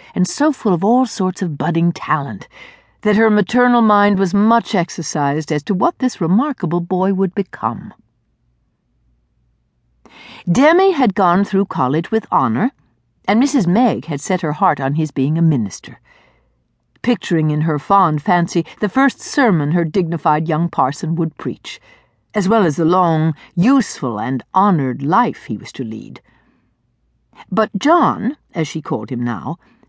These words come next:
firmly declined the divinity school, saying he had had enough of books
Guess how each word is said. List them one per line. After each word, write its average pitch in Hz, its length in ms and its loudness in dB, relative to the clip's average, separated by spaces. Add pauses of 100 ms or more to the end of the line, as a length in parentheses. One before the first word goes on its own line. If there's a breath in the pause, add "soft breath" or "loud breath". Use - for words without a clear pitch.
firmly 311 460 2
declined 226 800 0
the 143 100 -2
divinity 123 560 -6
school, 185 420 -4 (220 loud breath)
saying 180 320 0
he 180 80 2
had 165 120 0
had 156 180 0
enough 165 320 0
of 143 140 -4
books - 360 -4